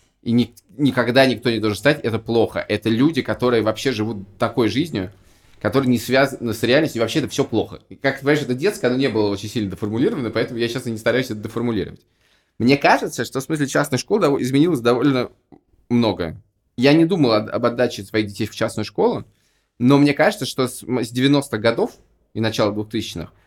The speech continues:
благосостояние граждан довольно сильно выросло. В девяностых годах в частную школу, э, мож-, м, э, отдать могли детей только люди крайне состоятельные. Сейчас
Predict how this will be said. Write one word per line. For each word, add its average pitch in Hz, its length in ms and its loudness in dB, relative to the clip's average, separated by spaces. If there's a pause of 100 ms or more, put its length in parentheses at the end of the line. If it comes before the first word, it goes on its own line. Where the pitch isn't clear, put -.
(160)
благосостояние 120 1000 0 (300)
граждан 123 640 2
довольно 135 320 2
сильно 143 260 2
выросло. 113 440 -2 (520)
В - 40 -8
девяностых 135 380 4
годах 120 420 2
в - 40 -18
частную 131 320 -2
школу, 170 440 0 (360)
э, 120 240 6
мож-, 135 240 2
м, 131 220 -2
э, 120 160 2
отдать 131 460 2
могли 127 500 2
детей 170 260 2
только 147 300 2
люди 147 260 2 (200)
крайне 139 360 6
состоятельные. 98 760 -2 (200)
Сейчас - 400 4